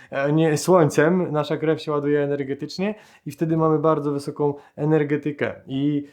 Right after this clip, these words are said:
to jest jedno z, moim zdaniem, z zasad szlachty. Dlatego ja tutaj to umieszczam, żeby po prostu patrzeć się na słońce. Bo te bóstwa egipskie zostały zamienione jakby w postacie na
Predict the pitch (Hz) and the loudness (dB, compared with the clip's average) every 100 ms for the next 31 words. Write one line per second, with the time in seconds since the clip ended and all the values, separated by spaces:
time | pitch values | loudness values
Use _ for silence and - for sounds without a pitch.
0 | _ - 170 156 - 165 165 165 165 156 | _ 4 4 4 0 2 2 4 2 2
1 | 156 170 160 160 160 147 131 180 180 143 | 0 0 2 0 0 -2 0 0 2 -4
2 | 127 - 151 143 - 110 - 123 127 156 | -4 -4 -2 -2 -6 -14 -16 -16 -6 -2
3 | 147 156 151 147 151 147 151 151 156 - | 2 2 0 -4 -4 0 -2 0 -2 -2
4 | 120 117 127 131 139 139 123 160 156 151 | -8 -8 -10 -8 -10 -10 -6 -4 -4 -8
5 | - 143 139 151 139 104 98 - - 127 | -12 -10 -6 -4 -4 -8 -12 -18 -16 -8
6 | 131 156 196 214 - 185 151 170 - 185 | 0 2 2 0 2 2 2 -6 -6 -6
7 | 165 160 180 175 160 170 170 180 170 165 | -6 -2 0 0 -2 -2 -2 -2 0 -2
8 | 160 151 151 160 160 156 175 175 165 156 | -2 -2 -2 -2 -2 0 0 0 -4 -6
9 | - - - 151 170 - | -10 -20 -8 0 0 -2